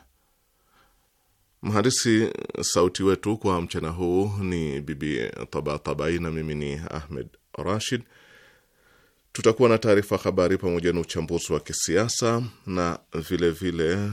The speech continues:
tutakuleteni kipindi maalumu kwa mnasaba wa maadhimisho ya ushindi wa mapinduzi ya Kiislamu ya nchini Iran maarufu kwa jina la Alfajiri Kumi.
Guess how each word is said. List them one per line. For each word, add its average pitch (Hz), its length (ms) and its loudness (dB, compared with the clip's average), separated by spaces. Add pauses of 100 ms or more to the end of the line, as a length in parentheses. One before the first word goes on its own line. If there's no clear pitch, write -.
(120)
tutakuleteni 82 960 0
kipindi 82 360 -6
maalumu 82 480 -2
kwa 87 140 0
mnasaba 80 580 -4
wa 73 340 -2
maadhimisho 80 880 -4 (440)
ya 82 300 2
ushindi 110 420 0
wa 90 80 4
mapinduzi 85 840 -4
ya 78 80 2
Kiislamu 82 420 -6
ya 78 60 -2
nchini 76 260 -8
Iran 92 320 -2
maarufu 80 380 -6
kwa 78 140 -4
jina 80 240 -4
la 71 180 -8
Alfajiri 69 520 -10
Kumi. - 300 -10